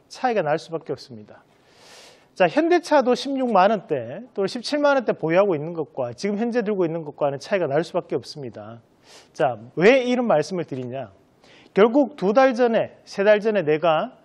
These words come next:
미리 트렌드를 알고 선점을 하고 있었다면 지금 시장에서에 대한 흔들리는 모습들도 나는 좀 더 기분 좋게, 좀 더 여유롭게, 어, 보유를 하고 있을지 않을까,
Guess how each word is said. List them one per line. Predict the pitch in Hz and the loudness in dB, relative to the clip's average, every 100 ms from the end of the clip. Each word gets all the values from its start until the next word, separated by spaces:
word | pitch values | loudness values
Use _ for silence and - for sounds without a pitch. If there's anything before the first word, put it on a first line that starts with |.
| _ _ | _ _
미리 | 151 262 294 160 117 _ | 0 2 4 2 -2 _
트렌드를 | - 247 254 262 254 | 0 0 2 -2 0
알고 | 165 143 156 196 196 196 _ _ | 0 -2 0 0 0 -6 _ _
선점을 | - - 302 330 277 | -6 -4 0 2 4
하고 | 208 190 | 4 2
있었다면 | - - 139 143 185 120 - _ _ _ _ _ _ | -2 -4 -4 0 0 0 -10 _ _ _ _ _ _
지금 | - 226 311 | -2 2 2
시장에서에 | 294 247 220 214 208 170 180 165 | 0 0 4 4 4 0 -2 -2
대한 | 156 160 175 190 214 _ _ _ | 0 2 2 -2 -16 _ _ _
흔들리는 | 247 233 254 269 247 | -4 2 2 2 0
모습들도 | 160 156 156 - 151 131 127 139 240 _ _ _ | 2 0 -2 -6 -6 -4 -6 -6 -12 _ _ _
나는 | 160 196 208 208 214 _ _ _ | 0 2 2 -2 -10 _ _ _
좀 | - 196 214 | -2 0 0
더 | |
기분 | 226 190 233 | -2 -2 -4
좋게, | 202 156 - 151 - _ _ _ _ | -6 -8 -2 -4 -4 _ _ _ _
좀 | 185 | -4
더 | 190 196 | 2 2
여유롭게, | 151 170 214 - 180 165 220 - _ - - - - | 2 2 2 0 2 2 0 -12 _ -20 -20 -18 -10
어, | 120 | -10
보유를 | - 170 254 | -2 2 4
하고 | 226 196 | 4 2
있을지 | 196 - 214 - 175 | 0 0 -6 -2 -2
않을까, | 135 175 170 127 | 0 -4 -4 -4